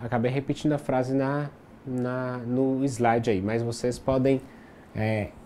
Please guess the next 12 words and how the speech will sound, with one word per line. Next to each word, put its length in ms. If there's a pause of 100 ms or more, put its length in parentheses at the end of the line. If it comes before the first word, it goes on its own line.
(200)
ignorar 520
e 60
vamos 240
pra 180
próxima. 600 (400)
"At 220
night, 500 (340)
when 220 (160)
all, 460 (1700)
ah, 320
the 80
words 480